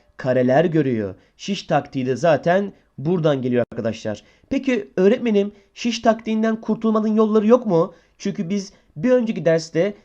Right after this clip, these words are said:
çatal taktiğinden kurtulmanın yollarını da görmüştük. Evet. Şimdi size birkaç örnek üzerinde de şiş taktiğinden kurtulmanın yollarını göstereceğim.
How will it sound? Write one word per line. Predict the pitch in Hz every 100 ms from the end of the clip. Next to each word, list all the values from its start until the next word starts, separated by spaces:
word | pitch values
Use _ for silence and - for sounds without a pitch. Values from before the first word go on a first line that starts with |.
| _
çatal | - 165 208
taktiğinden | 233 226 190 160 156 208 220
kurtulmanın | 220 175 170 160 196
yollarını | 226 202 208 214 226
da |
görmüştük. | 156 131 131 - 220 - _ _
Evet. | 185 170 202 - _ _ _ _
Şimdi | - 233 208 208 214
size | 190 180 202 220 - _
birkaç | 185 190 208 202
örnek | 170 165 160
üzerinde | 160 156 165 196 156
de | 170 226 - _ _ _
şiş | - - 220 -
taktiğinden | 175 175 156 180 226
kurtulmanın | 226 175 165 156 175 254
yollarını | 220 202 208 208
göstereceğim. | 156 - 139 135 196 226